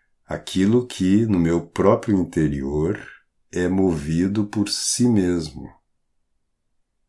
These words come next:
O que é movido de fora não vive. Não é uma pedra, por exemplo, ela é só movida do exterior.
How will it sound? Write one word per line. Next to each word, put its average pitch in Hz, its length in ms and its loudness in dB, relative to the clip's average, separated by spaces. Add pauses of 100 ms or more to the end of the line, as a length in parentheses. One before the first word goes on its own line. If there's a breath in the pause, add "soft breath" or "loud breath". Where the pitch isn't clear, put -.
(240)
O 82 140 -6
que 95 100 0
é 87 60 2
movido 82 420 0
de 87 140 -2
fora 110 640 0
não 123 200 2
vive. 85 520 -4 (1400)
Não 82 100 -4
é 85 40 -2
uma 85 200 -2
pedra, 80 520 -2
por 78 180 -2
exemplo, 85 640 -4
ela 73 140 -6
é - 20 -4
só 87 240 -4
movida 87 880 -2
do 104 160 0
exterior. 101 640 -2